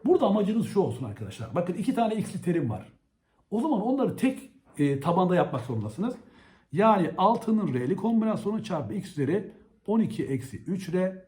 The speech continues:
çarpı eksi bir üzeri R. Buraya kadar anlaşıldı. Peki, bakıyorum şimdi bu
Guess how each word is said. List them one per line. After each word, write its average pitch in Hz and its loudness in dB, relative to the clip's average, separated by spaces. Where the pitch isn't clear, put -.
çarpı 143 -4
eksi 147 -4
bir 107 -2
üzeri 113 -6
R. 113 -8
Buraya 311 6
kadar 233 6
anlaşıldı. 160 4
Peki, - 0
bakıyorum 254 4
şimdi 160 2
bu 185 -4